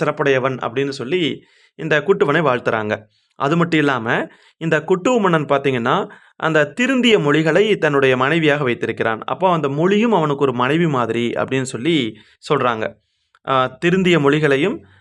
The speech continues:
திருத்தமா இருக்கக்கூடிய அணிகலன்களையும் அணிந்த பெண்ணின் கணவனே அப்படின்னு அந்த மொழியையும் இவனுக்கு ஒரு மனைவியாக்கி சொல்லியிருக்கிறார்கள். அது மட்டும் இல்லாம இந்த மன்னனுடைய வீரர்கள் எப்படிப்பட்ட சிறப்புடையவர்கள் அப்படின்னு பார்த்தா, கையில வில்லு வச்சிருப்பாங்களாம். அந்த வில்லிலிருந்து அம்பு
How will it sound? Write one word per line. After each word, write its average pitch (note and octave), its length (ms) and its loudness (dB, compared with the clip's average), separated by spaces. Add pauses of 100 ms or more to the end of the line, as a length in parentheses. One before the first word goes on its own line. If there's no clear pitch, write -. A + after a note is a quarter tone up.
(720)
திருத்தமா G#3 540 2
இருக்கக்கூடிய D3+ 420 -2
அணிகலன்களையும் D3+ 720 2
அணிந்த C3 280 0
பெண்ணின் D3+ 340 0
கணவனே B2+ 420 -2
அப்படின்னு C3 560 -2
அந்த C#3+ 240 -2
மொழியையும் F#3 520 2
இவனுக்கு D3+ 300 0
ஒரு C3+ 280 2 (280)
மனைவியாக்கி F3 600 0
சொல்லியிருக்கிறார்கள். A2 640 -4 (360)
அது C#3+ 200 -4
மட்டும் E3 220 -2
இல்லாம C#3 420 -2 (340)
இந்த E3 240 0
மன்னனுடைய F#3 600 2
வீரர்கள் F3 400 2
எப்படிப்பட்ட D#3+ 520 -2
சிறப்புடையவர்கள் C#3 580 0
அப்படின்னு B2+ 340 -4
பார்த்தா, B2 420 -2 (440)
கையில G3+ 300 -2
வில்லு F3+ 240 -2
வச்சிருப்பாங்களாம். A2 680 -8 (320)
அந்த C#3+ 240 -2
வில்லிலிருந்து F#3+ 500 0
அம்பு F3+ 340 2